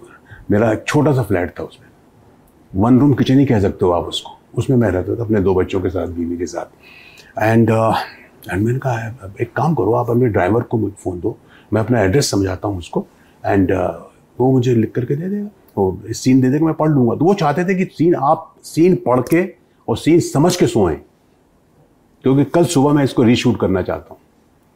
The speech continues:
अच्छा, आप please, please आप मुझे driver को phone दो। तो ड्राइवर को phone दिया, driver को मैंने अपना सब पूरा, पूरा address समझाया कि ये, ये, ये, ये। मैंने कहा, "आप सीन ले आओ, मैं पढ़ के, दो तीन बार पढ़ के मैं सोऊंगा, ठीक है? ओके।" तो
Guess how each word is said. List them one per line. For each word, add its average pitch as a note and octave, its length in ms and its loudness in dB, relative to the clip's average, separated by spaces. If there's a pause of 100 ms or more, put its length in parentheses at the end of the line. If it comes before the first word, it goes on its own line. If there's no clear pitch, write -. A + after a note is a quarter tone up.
(480)
अच्छा, F3+ 180 2 (220)
आप - 240 -4
please, E3 360 2
please B2+ 280 2
आप A2 140 -2
मुझे G2+ 320 -4
driver G2+ 360 0
को F#2 120 -6
phone E2 260 -4
दो। D#2 120 -16 (460)
तो A#2 60 2
ड्राइवर B2 280 2
को C#3+ 60 2
phone B2 180 0
दिया, D3 100 2
driver A2 200 0
को A2+ 100 -2
मैंने A2+ 160 0
अपना G2+ 200 -2
सब F#2+ 240 -6 (180)
पूरा, F#2+ 420 -6
पूरा G2+ 360 -2
address F#2+ 280 0
समझाया G2+ 280 0
कि - 120 -2
ये, F#2+ 180 2
ये, F#2+ 160 -2
ये, F2+ 120 -4
ये। G2+ 240 -6 (480)
मैंने B2 120 -8
कहा, B2 80 -4
"आप A#2 60 -6
सीन G2 220 -2
ले F#2+ 140 0
आओ, A#2+ 140 -4
मैं C3 180 -4
पढ़ G2 200 -4
के, B2 140 0
दो F#2+ 140 2
तीन C3 140 2
बार D3+ 120 2
पढ़ A2 160 -2
के A#2 120 -2
मैं D3+ 200 -6 (520)
सोऊंगा, D#2+ 500 -2 (120)
ठीक A#2 140 -2
है? C3 260 -4
ओके।" F#2 240 -8 (640)
तो A2 300 2